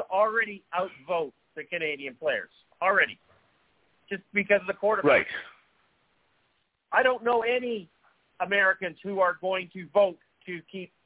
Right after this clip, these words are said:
Speaker 1: the Canadian ratio. I know of American player,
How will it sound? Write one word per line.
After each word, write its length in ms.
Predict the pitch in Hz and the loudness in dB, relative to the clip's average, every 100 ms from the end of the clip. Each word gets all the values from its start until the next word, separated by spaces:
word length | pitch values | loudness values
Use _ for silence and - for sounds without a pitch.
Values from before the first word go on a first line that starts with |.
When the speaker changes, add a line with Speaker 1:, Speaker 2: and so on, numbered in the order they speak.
| - | -14
Speaker 1:
the 80 | |
Canadian 460 | 160 165 170 151 143 | -10 -6 -6 -8 -8
ratio. 460 | 135 135 - 107 87 _ _ _ _ _ _ _ _ _ - | -8 -6 -6 -6 -8 _ _ _ _ _ _ _ _ _ 0
I 140 | 185 | 0
know 380 | 214 214 302 311 233 | 2 2 2 2 -2
of 120 | 202 | -2
American 500 | 190 190 185 180 180 156 | -4 -6 -6 -8 -14 -8
player, 320 | 170 156 156 | -6 -4 -6